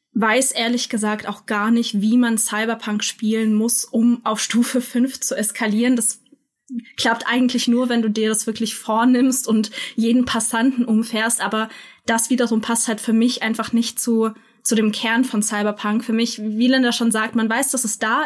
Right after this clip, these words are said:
ist und es trägt deshalb auch zur Immersion bei. Aber so wirklich nut-, genutzt habe ich das nicht wirklich, außer als ich's halt getestet habe.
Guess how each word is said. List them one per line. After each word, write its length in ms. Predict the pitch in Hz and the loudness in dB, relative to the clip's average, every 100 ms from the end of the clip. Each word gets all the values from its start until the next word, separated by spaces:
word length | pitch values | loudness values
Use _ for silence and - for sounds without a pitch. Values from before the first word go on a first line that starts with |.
| 311 | 0
ist 200 | 339 - - - - | 0 -4 -8 -20 -8
und 140 | - 226 | 0 2
es 160 | 214 | 2
trägt 320 | - 254 262 240 | 0 -2 0 -2
deshalb 280 | 233 247 | -2 -2
auch 120 | 220 226 | -4 -4
zur 160 | 254 | -2
Immersion 640 | 220 214 208 208 233 277 | 0 0 0 2 4 4
bei. 300 | 269 240 247 254 - - | 2 0 0 -4 -14 -10
Aber 160 | 196 214 | -2 0
so 100 | 214 | 2
wirklich 500 | 233 240 233 - - _ _ - | 0 2 0 -2 -10 _ _ 2
nut-, 380 | 214 220 233 | 4 4 0
genutzt 400 | - 214 220 - | 0 0 0 0
habe 120 | 208 208 | -2 -2
ich 80 | |
das 180 | - 196 | -4 -4
nicht 180 | 214 208 | -4 -2
wirklich, 360 | 208 208 196 208 | -4 -2 -2 0
außer 220 | 208 202 | 0 0
als 160 | 202 | -2
ich's 180 | 196 - | -4 -4
halt 200 | 208 202 | -4 -6
getestet 540 | 220 208 208 - 202 - | -8 -4 -2 -2 -4 -2
habe. 360 | 190 202 233 | -2 0 -2